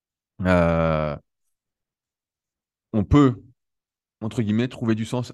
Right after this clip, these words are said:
à tout ce qu'on fait et rien n'oblige à devenir un entrepreneur. Voilà. Après, c'est une façon d'être. En ce sens, euh, je voulais vous partager une petite ressource aujourd'hui que j'ai regardée récemment. C'est un copain de la salle, euh, c'est le petit Bichon qui m'a conseillé ça. Des fois, il est de bons conseils.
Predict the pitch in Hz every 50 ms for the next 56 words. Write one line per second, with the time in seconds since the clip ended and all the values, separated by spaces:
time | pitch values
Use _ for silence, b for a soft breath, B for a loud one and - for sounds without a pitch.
0 | - - 101 - - - 127 - - 113 107 98 - 117 117 135 - - 101 95
1 | 85 104 110 117 117 120 117 - 107 101 101 87 92 107 113 113 92 87 90 90
2 | 101 101 98 92 87 - - - - - 82 71 78 - _ _ _ b b b
3 | b b b b b b 85 80 71 - - 87 - - 110 107 - 95 82 -
4 | 107 98 - - 90 98 127 - - _ _ _ b b b b b b b b
5 | - 117 - 120 - - 151 196 214 - - - b b b b b b - 110
6 | 110 107 104 104 104 98 - - 107 95 117 143 151 131 113 131 120 - 120 110
7 | 147 143 - - - - - 127 123 - 135 131 - 143 127 120 113 110 123 139
8 | 135 - - _ _ _ - 110 95 104 98 104 107 120 127 123 110 - 123 110
9 | 117 127 139 151 156 - - - - - - 117 110 110 104 95 - 120 - 143
10 | 131 120 113 - - 120 127 123 110 92 92 98 - 95 87 90 87 90 - 160
11 | 151 135 151 131 - 151 143 147 - - _ _ - 104 104 101 - - 147 131
12 | - 131 123 117 - - 139 180 - B B B B B B B B B B -
13 | 92 - 139 151 113 92 90 127 135 - 123 101 - 131 160 160 117